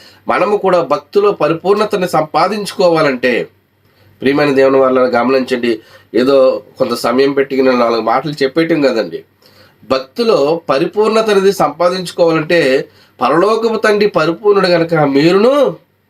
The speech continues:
ఆ విధంగా ఉండటానికి ఏం చేయాలంట? ఆయనకి ఏ భేదము లేదు. నీతిమంతుల మీదను అనీతిమంతుల మీదను సూర్యుని ప్రకాశింపజేస్తున్నాడు. నీతిమంతుల మీదను అనీతిమంతుల మీదను ఆయన వర్షాన్ని కురిపిస్తున్నాడు.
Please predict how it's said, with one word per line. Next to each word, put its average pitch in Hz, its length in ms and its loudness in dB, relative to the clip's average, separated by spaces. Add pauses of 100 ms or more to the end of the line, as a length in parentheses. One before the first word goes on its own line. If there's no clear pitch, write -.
(380)
ఆ 113 60 0
విధంగా 143 420 2
ఉండటానికి 139 540 0
ఏం 139 200 0
చేయాలంట? 156 280 0 (880)
ఆయనకి 165 560 0
ఏ 151 220 2
భేదము 202 360 4
లేదు. 139 500 0 (500)
నీతిమంతుల 175 600 0
మీదను 202 540 2 (400)
అనీతిమంతుల 175 720 -2
మీదను 202 480 2 (360)
సూర్యుని 233 400 0
ప్రకాశింపజేస్తున్నాడు. 175 1400 0 (340)
నీతిమంతుల 185 560 0
మీదను 175 380 2
అనీతిమంతుల 151 600 -2
మీదను 143 280 2
ఆయన 190 340 0 (840)
వర్షాన్ని 185 440 0
కురిపిస్తున్నాడు. 139 760 -2